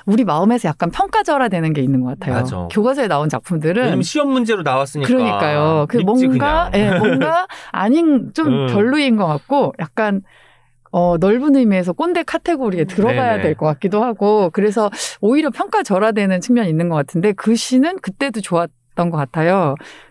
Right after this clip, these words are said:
Speaker 1: 그래서 이제 아마 그런 심상이 저한테 좀 기본적으로
Speaker 2: 음.
Speaker 1: 남아있었던 것 같고,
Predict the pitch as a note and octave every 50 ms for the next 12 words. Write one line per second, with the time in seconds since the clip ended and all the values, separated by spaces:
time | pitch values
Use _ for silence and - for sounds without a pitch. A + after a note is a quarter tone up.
0 | _ - - G3+ G#3+ G#3+ G#3 A#3 G#3 G3+ F3 F3+ F3+ E3 D3 D#3+ F3 E3+ E3 -
1 | - F3 F#3 F#3 F#3 F#3+ - E4 F4+ F#4 G4 F#4 F4+ E4 C4+ A3+ G3+ E3+ D#3+ D#3+
2 | D#3 D#3 E3 D#3+ E3+ D3+ D3 C#3+ - F3 F3 F#3+ G3 B2+ C#3 D3+ D#3 D#3+ C#3+ D#3
3 | F#3 G#3 A3 C#3 G3+ G#3 - F#3+ F3+ F3 E3 D3 C3+ B2+ _ A#3+ B3+ A#3+ E3 C3+